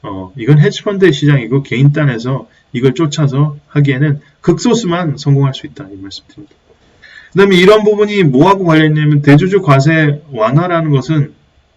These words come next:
지금 지나치게 잘, 그, 어, 세금이 과하기 때문에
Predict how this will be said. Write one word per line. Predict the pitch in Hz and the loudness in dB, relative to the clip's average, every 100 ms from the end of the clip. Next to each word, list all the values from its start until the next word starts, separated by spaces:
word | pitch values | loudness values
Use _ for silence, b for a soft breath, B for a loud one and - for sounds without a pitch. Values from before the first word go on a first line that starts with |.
| _ _ _ _ _ _ | _ _ _ _ _ _
지금 | - 170 170 | -2 0 0
지나치게 | - 143 190 - 196 | 2 2 0 -2 -2
잘, | 160 120 127 139 - - | -2 -2 -4 -6 -12 -4
그, | 127 120 117 113 B B B B B | -2 0 -2 -6 B B B B B
어, | 113 107 104 101 | -14 -12 -12 -14
세금이 | 98 175 180 180 165 | -2 0 2 2 0
과하기 | 143 107 104 160 156 | -2 -4 -2 0 0
때문에 | 143 113 113 143 - | -2 -4 -2 -2 -2